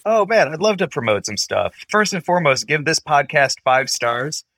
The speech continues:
Leave a comment, whether it's on Spotify or Apple, wherever. Bump that shit up in the algorithm all day, every day. And if you wanna do the same for my podcast, it's called Weed and Grub.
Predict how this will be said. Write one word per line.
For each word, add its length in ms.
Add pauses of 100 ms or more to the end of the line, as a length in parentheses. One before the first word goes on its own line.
(200)
Leave 220
a 40
comment, 540
whether 240
it's 100
on 120
Spotify 580
or 100
Apple, 320
wherever. 460
Bump 320
that 180
shit 280
up 160
in 80
the 100
algorithm 640
all 220
day, 200
every 200
day. 360 (340)
And 120
if 80
you 80
wanna 180
do 140
the 80
same 240
for 120
my 220
podcast, 640
it's 220
called 320
Weed 260
and 140
Grub. 400